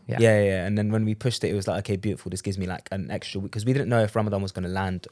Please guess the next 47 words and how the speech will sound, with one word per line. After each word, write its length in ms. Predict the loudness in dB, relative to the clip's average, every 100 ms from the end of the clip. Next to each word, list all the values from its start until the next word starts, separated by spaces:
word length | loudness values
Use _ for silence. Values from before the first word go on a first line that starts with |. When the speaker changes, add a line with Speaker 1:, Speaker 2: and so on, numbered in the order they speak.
| -6
Speaker 2:
on 160 | -2
London 320 | -2 -2 -2 -4
Marathon 340 | -4 -6 -8
or 80 | -4
not. 260 | -4 -4 -2
Speaker 1:
Yeah. 120 | 0 0 -2 -6
Speaker 2:
Um, 300 | -4 -2 -2
'cause 420 | -2 -2 -2 -4
obviously 300 | -6 -10 -8
the 80 | -4
moon 160 | 0 0
and 80 | -2
stuff. 240 | -6 0 2
So 260 | 4 4
it 140 | 4 2
was, 480 | 0 0 0 -2 -6 -4
it 80 | 2
ga-, 160 | 4 4
yeah, 60 |
it 60 | 2
gave 160 | 2 2
me 80 |
a 20 | 0
chance 320 | -2 -2 -4
to 360 | -4 -4 -4 -8 _
know 260 | -2 2 2
that 140 | -2
I'd 160 | -6 -8
have 220 | -8 -8
enough 200 | -8 -8
recovery, 460 | -6 -6 -4 -6 -6
enough 240 | -8 -6
rest, 240 | -8 -8 -8
and 80 |
enough 180 | -6 -8
food 420 | -8 -6 -6 -10 -20 _ _ _
leading 220 | -4 -2
up 80 | -4 -4
to 60 |
the 60 | -6
marathon, 380 | -6 -8 -10 -12
which 340 | -14 -20 -20 _ _ -4
ultimately 540 | -2 -2 -6 -8 -8 -12 _ -8
gave 200 | -6 -4
me, 300 | -6 -8 -10 _
you 120 | -12 -8
know, 160 | -10